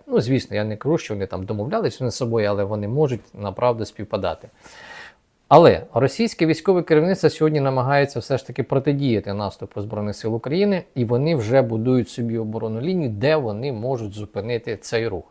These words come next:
Бо я, наприклад, далекий від думки про те, що сьогодні всі на Росії будуть мовчки споглядати за тим, як наші З С У успішно рухаються вглиб території Росії. Уже видно зі знімків,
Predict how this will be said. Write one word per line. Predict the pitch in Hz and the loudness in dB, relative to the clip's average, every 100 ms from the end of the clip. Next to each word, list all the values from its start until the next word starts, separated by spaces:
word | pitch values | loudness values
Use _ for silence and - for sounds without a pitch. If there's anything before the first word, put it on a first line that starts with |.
| _ - - - - _ | _ -20 -20 -20 -20 _
Бо | 110 | 0
я, | 120 160 | 4 4
наприклад, | 160 156 127 110 | 4 0 0 2
далекий | 131 147 123 | 2 2 0
від | 113 | -2
думки | 110 117 - | -2 -4 -6
про | 104 120 | -4 -2
те, | 107 160 165 | 0 2 2
що | - - 117 117 - - - | 0 0 2 2 0 -10 -20
сьогодні | - 147 165 139 | 0 2 4 2
всі | - 147 | 0 2
на | 135 | 4
Росії | 120 - 123 | 2 0 -2
будуть | 117 110 - | 0 -2 2
мовчки | 127 110 - | 2 2 -4
споглядати | - 104 107 117 147 151 110 | -8 -4 -2 2 2 2 -2
за | 104 | -2
тим, | - 127 110 | -4 -4 -2
як | 110 - | -2 -2
наші | 113 110 120 | -6 -6 -6
З | 104 | -6
С | - 123 | -4 0
У | 135 | 0
успішно | 107 - 110 - | -2 -6 -6 -6
рухаються | 104 98 107 98 - 98 - - - | -6 -4 -4 -6 -4 -6 -8 -20 -10
вглиб | 101 117 120 - | -4 0 0 0
території | 113 107 110 107 | -2 0 -2 -2
Росії. | 104 - 92 82 - - - - _ | -2 -6 -12 -14 -18 -20 -20 -20 _
Уже | 147 127 165 | -2 6 8
видно | 127 156 131 123 117 | 10 8 6 4 0
зі | 101 123 | 2 0
знімків, | 110 123 127 117 - 196 | 2 0 0 -2 -2 -2